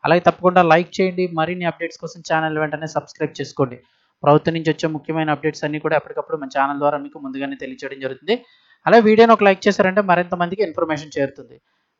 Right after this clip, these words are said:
ఇంక వివరాల్లోకి వెళ్ళిపోదాం. వైసీపీకి మరో షాక్ తగిలింది.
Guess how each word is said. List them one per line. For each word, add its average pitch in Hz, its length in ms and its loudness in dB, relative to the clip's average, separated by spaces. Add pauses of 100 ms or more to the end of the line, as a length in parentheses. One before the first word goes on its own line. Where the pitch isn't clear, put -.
(140)
ఇంక 147 120 -10
వివరాల్లోకి 160 480 4
వెళ్ళిపోదాం. 165 420 2 (2750)
వైసీపీకి 233 580 2
మరో 247 300 6
షాక్ 233 320 6
తగిలింది. 214 460 4